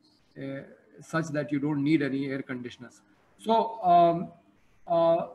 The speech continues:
our lifestyle should, should be changed, especially, uh, mm, taking a lesson from this crisis, so that our energy requirements are reduced. And secondly, whatever energy requirements are there,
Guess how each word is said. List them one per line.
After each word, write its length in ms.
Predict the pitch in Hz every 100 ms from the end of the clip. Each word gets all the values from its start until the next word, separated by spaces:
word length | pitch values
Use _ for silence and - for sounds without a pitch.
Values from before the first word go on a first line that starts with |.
| -
our 180 | 170 180
lifestyle 800 | 175 220 196 - 220 220 220 214 _ _ _ _
should, 460 | - 185 175 - - _
should 380 | - - 170 151
be 100 | 175
changed, 680 | - 175 196 214 - - - _ _ - _ -
especially, 840 | 147 - 175 165 190 202 196 185 -
uh, 280 | 175 160 156 147 - 165
mm, 220 | 147 143 -
taking 300 | 165 190 180
a 40 |
lesson 420 | 156 151 185 180
from 220 | 175 165
this 400 | 160 160 - - _ -
crisis, 520 | 143 135 190 190 - _ _ _ _ _
so 160 | - 160
that 380 | 143 170 175 175
our 200 | 156 151
energy 400 | 147 156 147 185
requirements 600 | 147 143 147 180 185 160
are 80 |
reduced. 460 | 127 123 127 190 - _ _ _ _ -
And 200 | 175 175
secondly, 500 | 196 185 233 247 262
whatever 420 | 214 220 233 233
energy 460 | 214 196 180 214 208
requirements 540 | 180 185 180 202 190
are 160 | 170 135
there, 300 | 151 214